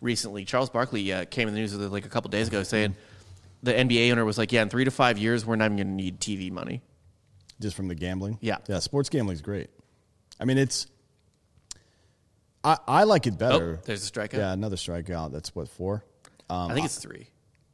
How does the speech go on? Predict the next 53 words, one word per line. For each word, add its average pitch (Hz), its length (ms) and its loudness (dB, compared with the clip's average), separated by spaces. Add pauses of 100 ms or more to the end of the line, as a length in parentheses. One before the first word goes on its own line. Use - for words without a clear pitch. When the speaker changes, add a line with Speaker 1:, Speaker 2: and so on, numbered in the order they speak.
(580)
Speaker 2:
Mm, 104 560 -4
Speaker 1:
Oh, 131 80 4
no, 123 160 2
I 113 80 2
think 113 240 2
Speaker 2:
yeah, 104 120 0
Speaker 1:
you're 98 40 2
right. - 0 - (160)
Speaker 2:
that - 20 0
Speaker 1:
It's - 20 0
Speaker 2:
was, 98 80 -2
Speaker 1:
four. 101 140 -2
It's 82 80 -4
Speaker 2:
yeah, 71 60 -4
Speaker 1:
four. 57 100 -6
Speaker 2:
four. - 100 -6
Speaker 1:
It's - 80 -12
four. - 140 -18 (240)
Speaker 2:
I, 107 200 -2 (280)
what 85 300 0
I 135 40 4
like 151 180 4
about 151 200 4
sports 110 440 -2
gambling 92 440 -4
is 80 100 -6
it 92 120 -8
puts - 280 -4
more 107 220 -2
power 87 500 -4
in 85 180 -6
the 78 60 -6
hands 80 800 -6
of 71 440 -8 (540)
the 85 120 -6
league 90 600 -4
and 82 260 -6
the 78 120 -6
people 73 300 -8
watching 64 400 -8
the 58 60 -12
games. 55 600 -12
Speaker 1:
Yeah. 104 140 -4 (100)
Speaker 2:
So 110 160 0
if 95 80 -2
they're 135 140 4
making, 135 280 4
that's 139 200 2
a 127 60 0
great 104 300 -2
sign. 104 320 -4
If, 82 160 -8
if - 360 -8